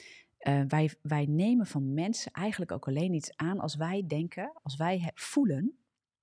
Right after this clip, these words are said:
als wij ergens in ons hart de overtuiging hebben, "Deze persoon is betrouwbaar."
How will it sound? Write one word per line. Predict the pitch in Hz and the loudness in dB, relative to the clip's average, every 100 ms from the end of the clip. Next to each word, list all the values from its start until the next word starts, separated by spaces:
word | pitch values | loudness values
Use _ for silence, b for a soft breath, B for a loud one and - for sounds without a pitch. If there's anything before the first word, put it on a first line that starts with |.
| _ | _
als | - 143 | -6 -2
wij | 156 | 0
ergens | - 214 - | 0 -2 -2
in | 160 151 | -2 0
ons | 139 | 0
hart | 151 190 | -2 -4
de | - | -4
overtuiging | 139 131 185 208 139 | -4 -2 -2 -2 -2
hebben, | 127 139 | -2 -2
"Deze | 139 190 165 | 0 0 0
persoon | - 143 - 196 247 | -4 -6 -4 -2 -2
is | 147 139 | -4 -6
betrouwbaar." | 139 - 175 131 - - | -6 -4 -4 -4 -6 -14